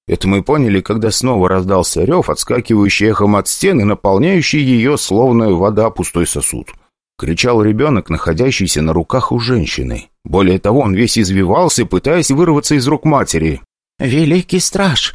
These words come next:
в моего ребенка вселился злобный дух бездны!» взмолилась она, бухнувшись на колени. «Помоги мне, пожалуйста!» Улучив момент, ребенок все-таки высвободился из ее рук, бухнулся на пол и, выпутавшись из пеленки, со всех рук и ног пополз прямо ко мне.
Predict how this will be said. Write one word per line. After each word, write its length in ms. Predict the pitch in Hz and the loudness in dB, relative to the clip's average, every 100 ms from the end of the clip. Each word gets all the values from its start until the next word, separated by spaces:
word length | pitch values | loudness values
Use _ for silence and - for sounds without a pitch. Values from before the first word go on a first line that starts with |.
| - | -10
в 80 | 92 | -4
моего 300 | 90 120 120 | -2 0 0
ребенка 460 | 147 104 165 156 151 | 0 0 0 0 0
вселился 520 | - 156 170 160 170 | 0 2 2 0 -2
злобный 520 | 151 165 196 160 202 | 2 2 2 2 2
дух 220 | 208 220 | 2 2
бездны!» 640 | 214 247 202 - 214 175 - - | 2 2 0 0 0 0 -2 -16
взмолилась 560 | - 82 76 107 101 - | -6 -2 0 2 2 0
она, 200 | 107 120 | 0 0
бухнувшись 560 | 110 113 110 95 104 - | 0 0 -2 -2 -4 -4
на 100 | 98 | -2
колени. 540 | 104 104 92 82 73 - | 0 2 2 0 -4 -4
«Помоги 480 | 220 208 214 226 233 | 0 2 2 2 2
мне, 220 | 196 175 | 2 0
пожалуйста!» 880 | 135 92 123 107 104 - 85 76 - _ _ _ | -2 -4 -4 -2 -4 -4 -6 -6 -10 _ _ _
Улучив 520 | - 76 78 - 78 76 | -6 -4 -4 -4 -4 -4
момент, 340 | 82 120 98 | -2 -2 0
ребенок 400 | - 98 95 92 | 0 0 0 -2
все-таки 400 | 104 95 110 117 | -4 -2 -2 0
высвободился 680 | 110 107 95 90 90 90 101 | 0 0 0 0 0 0 0
из 160 | 92 95 | 0 2
ее 220 | 87 92 | 4 4
рук, 260 | 180 - | 2 0
бухнулся 500 | 110 131 113 110 - | -2 0 0 0 0
на 220 | 120 185 170 | 0 0 0
пол 240 | 123 110 | 0 2
и, 60 | 104 | 2
выпутавшись 600 | 139 127 107 - 120 104 | 2 0 -2 -2 -2 -2
из 140 | - | -2
пеленки, 420 | 110 131 180 - | 0 0 0 0
со 160 | 123 127 | -2 -2
всех 300 | - 131 - | -2 -2 0
рук 260 | 165 175 | 0 2
и 80 | 151 | 2
ног 260 | 143 208 - | 2 0 0
пополз 480 | 208 143 160 160 - | -2 2 2 2 0
прямо 420 | 117 120 135 131 | 0 2 2 0
ко 200 | - 123 | 0 2
мне. 540 | 131 123 107 90 76 | 4 4 4 2 -2